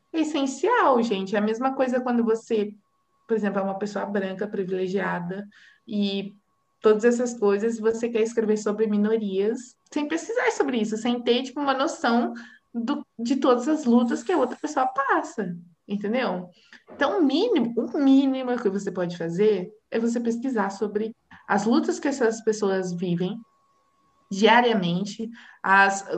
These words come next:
de todas as maneiras que elas sofrem, e, e, tipo, não fazer, que nem a gente falou em um outro episódio, que eu não lembro qual é agora, Gabi, que a gente falou,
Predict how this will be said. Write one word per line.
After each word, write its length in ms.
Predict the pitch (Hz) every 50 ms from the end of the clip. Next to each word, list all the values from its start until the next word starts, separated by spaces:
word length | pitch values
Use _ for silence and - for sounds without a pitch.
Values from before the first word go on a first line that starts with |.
| 180 175 - _ _ _ _ -
de 200 | 202 185 - 180
todas 220 | 175 247 247 247 302
as 80 | 285
maneiras 380 | 277 262 240 233 233 226 233 233
que 100 | - 226
elas 180 | 208 196 196
sofrem, 540 | - - - 131 135 - - 190 202 208 208 208 - - - - _ _ _ -
e, 640 | - 202 208 208 208 208 208 208 208 202 190 180 - - _ _ -
e, 80 | 254 269
tipo, 240 | - - - 247 226
não 240 | 233 254 302 381
fazer, 400 | - - 466 359 277 269 262 226 226
que 140 | - - 226
nem 140 | 226 226
a 40 | 226
gente 220 | 233 240 233 233 233
falou 180 | 240 226 220
em 140 | 220 220 214
um 60 | 214 208
outro 200 | 208 208 214 214
episódio, 380 | 208 196 196 190 190 185 -
que 80 | - 208
eu 60 | 190
não 140 | 190 214 240
lembro 280 | 240 220 214 202 202
qual 220 | 202 - 196 190 185
é 120 | 185 185
agora, 360 | 185 175 175 180 190 202 202
Gabi, 320 | 185 180 175 175 175 175 175 _ _ _ _ _ _ _ _ _ _ - _ _ _ _ _ _
que 100 | - 214
a 20 |
gente 180 | 196 220 208 -
falou, 300 | - 220 175 175 175 -